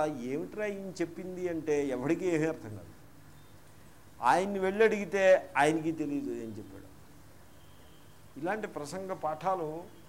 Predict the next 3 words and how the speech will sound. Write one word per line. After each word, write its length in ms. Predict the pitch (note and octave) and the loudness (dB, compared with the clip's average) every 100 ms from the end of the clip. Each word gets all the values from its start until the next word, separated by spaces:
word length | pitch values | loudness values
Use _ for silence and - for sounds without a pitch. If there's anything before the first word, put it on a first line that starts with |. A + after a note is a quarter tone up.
| - - - G#2+ | -20 -20 -18 -14
దృష్టాంతం 680 | B2 - F3+ F#3 F#3 F#3 F#3 | -12 -2 2 2 0 -4 -4
ఇవ్వడానికి 480 | F3 F3 F3+ F3+ E3+ | -2 0 0 -2 -2
వీలుగా 720 | D#3+ D#3+ F3 F#3 C3+ D3+ | -2 0 4 6 6 4